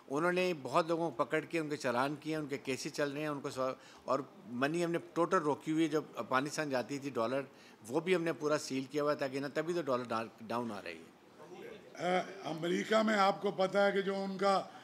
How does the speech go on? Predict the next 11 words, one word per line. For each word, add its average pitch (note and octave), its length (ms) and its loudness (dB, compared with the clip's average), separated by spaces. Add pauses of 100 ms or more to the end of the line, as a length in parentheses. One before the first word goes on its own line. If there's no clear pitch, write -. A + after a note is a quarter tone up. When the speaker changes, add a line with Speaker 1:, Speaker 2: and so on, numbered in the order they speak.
(180)
Speaker 2:
इ-, E3 40 0
इनलैंड F#3+ 560 -2
revenue F#3 440 0
का F#3+ 140 -2
सिस्टम E3+ 320 -4
है, G3 180 -4
कत्ल F#3+ 340 0
से F#3+ 160 -2
बड़ा F3+ 260 2
जुर्म E3+ 260 0
है C#3+ 200 -2